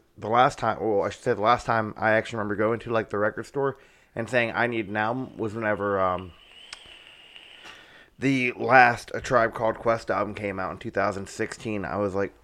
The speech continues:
"I need this album." And I just went to the store, and I'm like, "It came out this week," and I bought it.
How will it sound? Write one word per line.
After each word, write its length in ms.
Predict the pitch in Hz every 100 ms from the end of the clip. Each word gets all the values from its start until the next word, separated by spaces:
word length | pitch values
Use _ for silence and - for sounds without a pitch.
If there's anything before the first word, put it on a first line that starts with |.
| -
"I 180 | 113 110
need 240 | 107 107
this 180 | 95 -
album." 340 | 90 - 73 73 - - -
And 120 | 135
I 80 | 123
just 220 | 117 113
went 240 | 117 123 117
to 60 |
the 120 | 123
store, 360 | - - 120 156
and 180 | 165 110
I'm 100 | 107
like, 200 | 101 - _
"It 120 | 101 -
came 220 | 120 113
out 160 | 131
this 180 | - 143
week," 280 | 180 185 - -
and 120 | 117
I 80 | 117
bought 260 | 107 117
it. 100 | 98